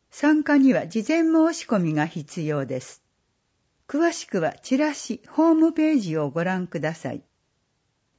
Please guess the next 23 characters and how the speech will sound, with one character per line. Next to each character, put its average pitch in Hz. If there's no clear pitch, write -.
伊 247
勢 339
ト 349
ピ 214
ア 175
ホ 285
ー 294
ム 285
ペ 262
ー 202
ジ 165
の 151
二 208
次 285
元 311
コ 302
ー 277
ド 160
が 147
あ 143
り 139
ま 117
す。 -